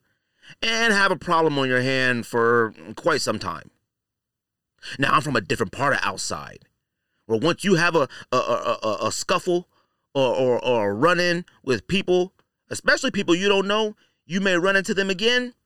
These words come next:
Guess what? Every time you see them, you gonna get into it again. That's just the era that I come from. But guess what? Majority of the time,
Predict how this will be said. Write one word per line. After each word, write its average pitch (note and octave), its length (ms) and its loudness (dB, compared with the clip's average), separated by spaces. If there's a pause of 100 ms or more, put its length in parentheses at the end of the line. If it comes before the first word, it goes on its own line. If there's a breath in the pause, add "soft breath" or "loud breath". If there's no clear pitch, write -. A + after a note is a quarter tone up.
(160)
Guess C3 240 -2
what? A#2+ 260 -2
Every D3+ 220 0
time D3 240 -2
you D3+ 80 -6
see E3 220 -2
them, D#3+ 260 0 (200 loud breath)
you C#3 120 0
gonna C3+ 140 4
get B2 160 0
into A#2 260 -4
it G#2+ 60 -4
again. G2+ 340 -8 (180 loud breath)
That's D3+ 160 0
just E3 200 0
the - 180 -2
era C3 240 4
that A#2+ 140 0
I A2+ 160 0
come D#3 280 -4
from. - 240 -12 (640)
But C3 100 -4
guess C#3 280 0
what? C3+ 360 0 (140 soft breath)
Majority D3+ 480 4
of D3 60 -4
the G3 60 -2
time, E3 320 0